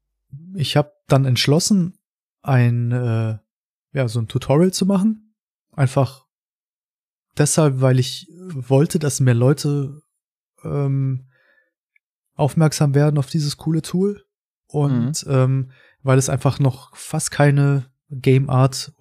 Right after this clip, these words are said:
Speaker 1: beziehungsweise Environment Art, äh, related Tutorials für Marvelous Designer gab. Und, äh,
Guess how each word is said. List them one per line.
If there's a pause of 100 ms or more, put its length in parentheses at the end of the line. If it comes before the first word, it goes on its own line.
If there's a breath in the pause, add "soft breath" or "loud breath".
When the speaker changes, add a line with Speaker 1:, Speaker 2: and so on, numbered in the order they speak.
(180)
Speaker 1:
beziehungsweise
Environment
Art,
äh,
related
Tutorials
für
Marvelous
Designer
gab. (1000 loud breath)
Und,
äh,